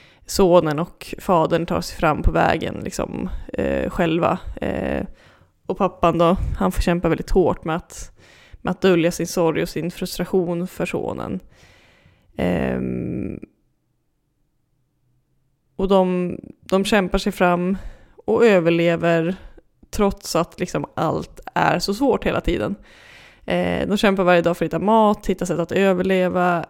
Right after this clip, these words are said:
även om liksom luftet om en utväg alltid finns i form av vapen. Och det här, den här överlevnadsinstinkten tycker jag är väldigt fascinerande, då man i, i en trygg livsstil som, som jag har aldrig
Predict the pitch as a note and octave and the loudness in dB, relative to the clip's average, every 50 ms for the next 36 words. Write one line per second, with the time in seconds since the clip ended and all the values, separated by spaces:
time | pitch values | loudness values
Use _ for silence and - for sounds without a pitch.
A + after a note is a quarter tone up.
0 | - _ - - F#3 F#3+ F#3 D#3+ D#3+ D#3+ D#3+ D#3 D3+ D#3 - - D#3+ D#3+ D#3+ E3 | -12 _ 0 4 4 4 4 4 2 0 -2 -2 -2 -4 -4 -4 -4 -2 -2 -2
1 | F3 - - - - E3 - - _ _ - - - - - - - F3+ F3 E3 | -2 -4 -6 -4 -4 -4 -4 -4 _ _ -12 -12 -12 -10 -6 -2 -2 0 0 2
2 | E3+ F3 E3 D#3+ - - - - E3+ D#3+ D3+ D3 C#3+ - - - E3 E3+ - - | 2 2 0 0 -2 -6 -2 0 2 2 2 0 0 -4 -2 -2 -2 -2 -4 -4
3 | - A3 G#3 - - E3+ - - E3+ - - - - D3+ D#3+ E3 E3 D3 D3 D#3 | 0 0 0 0 0 -4 -6 -6 -6 -4 -4 -2 -2 -2 -2 -2 -2 -2 -2 -4
4 | F3+ - - _ _ - _ _ _ _ _ _ _ _ _ - G#3 G#3+ G#3+ G3+ | -6 -8 -10 _ _ -20 _ _ _ _ _ _ _ _ _ -2 2 2 4 4
5 | - - - - - G3 - - - - - - - - - - - - - - | 2 -2 -4 -4 -4 -4 -6 -6 -8 -8 -12 -16 -18 -18 -12 -12 -12 -12 -12 -18
6 | - - - _ - F#3+ G3+ A#3 A#3+ A#3 A#3 - - - _ _ _ - - G#3 | -20 -20 -16 _ 0 4 6 8 8 8 6 2 -16 -20 _ _ _ -6 0 0
7 | A3+ G#3+ G#3+ G#3+ G3+ G3 G3 F#3+ G3 G3+ G#3 G3+ G3 - - A#3 A3+ A3+ G#3+ - | 2 2 2 2 0 2 2 2 2 2 0 -6 -8 -2 0 2 2 2 0 0
8 | F3+ F3 F3+ - F3 - - - - E3+ E3+ E3 - - - - F#3+ F#3 G#3 A#3+ | -2 -4 -2 -4 -6 -4 0 2 2 4 4 2 0 -2 -2 -4 -4 0 2 2
9 | B3+ B3 G3 - D2 D2 A2 C#3+ C#3+ D3 D#3+ E3 D#3+ E3+ E3+ E3+ E3+ E3+ E3+ E3 | 4 4 4 2 0 -4 -4 -4 -4 -2 -2 -2 0 0 0 0 0 -2 -2 -2
10 | E3 E3 E3 E3+ F3+ - - - - - - - - - F3+ E3+ F3 - G3+ G3+ | -2 0 -2 -2 -2 -4 -6 -10 -12 -14 -16 -12 -6 -4 -2 -2 -2 0 4 4
11 | G3+ E3+ E3 E3 E3+ F3+ F3+ - - - - F#3+ F3+ F3 F#3+ G#3 G#3 - - F#3 | 4 4 2 0 0 -2 -2 -4 -10 -8 -2 0 0 0 0 -2 -4 -2 0 0
12 | E3 E3 D#3 D#3+ F3+ - - - - - - E3+ F3 D#3 D#3 E3+ F3 - - - | 0 0 0 -2 -2 -4 -4 -6 -8 -6 -2 0 2 2 2 0 0 0 0 0
13 | - - - E3+ E3+ D3+ E3 E3+ E3+ F#3+ F#3+ - | 2 2 0 0 0 0 -2 -2 -4 -6 -10 -12